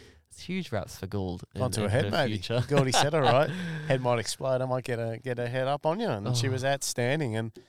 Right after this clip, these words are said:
Speaker 1: But Anne Hatchard is really a special player at this point, and we talked about it last week, uh, after we were doing the, the awards wrap, that she has managed to get better and better and better every year. She's
Speaker 2: How?
Speaker 1: gone from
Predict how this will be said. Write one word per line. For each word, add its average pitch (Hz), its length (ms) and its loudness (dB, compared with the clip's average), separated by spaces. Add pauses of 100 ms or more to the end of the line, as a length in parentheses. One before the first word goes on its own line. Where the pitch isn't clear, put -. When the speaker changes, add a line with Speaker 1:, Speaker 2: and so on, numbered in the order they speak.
(180)
Speaker 1:
But 156 280 6
Anne 175 220 4
Hatchard 101 480 0
is 101 320 -8
really 123 380 -4
a 98 80 -4
special 98 580 -4
player 95 380 -4
at - 80 -10
this 101 160 -8
point, 98 340 -8
and 95 240 -6
we 117 160 -6
talked 175 200 -6
about 160 140 0
it 104 60 -2
last 101 380 -2
week, 92 260 -10 (100)
uh, 101 220 -14
after 107 260 -8
we 104 60 -4
were 101 60 -6
doing 104 240 -4
the, 95 140 -8
the 107 180 -8
awards 101 420 -6
wrap, 92 220 -4
that 95 260 -4 (260)
she - 180 -2
has 143 120 2
managed 139 280 2
to - 40 -4
get 123 160 -2
better 139 280 2
and 123 140 2
better 107 280 0
and 101 120 -2
better 101 240 0
every 101 320 -4
year. 95 240 -4
She's 131 200 -2
Speaker 2:
How? 127 100 4
Speaker 1:
gone 117 160 0
from 107 320 -6